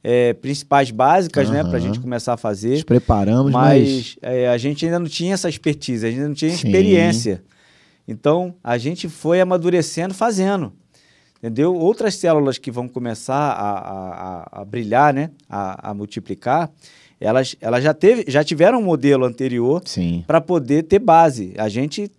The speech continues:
Speaker 1: tinha o material teórico, o desejo de acertar,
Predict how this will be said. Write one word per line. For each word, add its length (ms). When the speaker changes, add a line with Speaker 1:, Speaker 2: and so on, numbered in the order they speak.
Speaker 1:
tinha 680
o 80
material 420
teórico, 880
o 80
desejo 400
de 60
acertar, 800